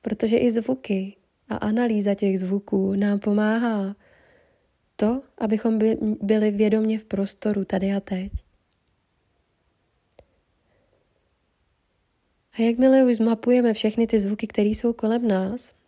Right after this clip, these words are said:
tak budeme pracovat zpátky se svýma dlaněma, kdy prsty,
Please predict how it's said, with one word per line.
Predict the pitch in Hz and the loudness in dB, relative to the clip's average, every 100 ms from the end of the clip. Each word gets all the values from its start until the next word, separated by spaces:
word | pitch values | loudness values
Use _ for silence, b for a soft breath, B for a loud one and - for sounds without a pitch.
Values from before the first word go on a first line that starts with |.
| _ | _
tak | - - | -20 -6
budeme | 208 220 247 | 0 0 2
pracovat | 208 208 226 233 247 | 0 0 0 -2 -2
zpátky | - 202 202 - | -2 -2 -2 -4
se | 220 208 | -2 -4
svýma | - 220 240 | -2 -2 0
dlaněma, | 226 196 190 185 180 214 _ B B B B - | 0 0 0 -2 -4 -8 _ B B B B -8
kdy | 202 202 196 190 190 190 _ _ _ _ _ _ _ - | 0 2 2 0 -4 -10 _ _ _ _ _ _ _ 0
prsty, | 233 254 - 196 | 2 2 -2 -4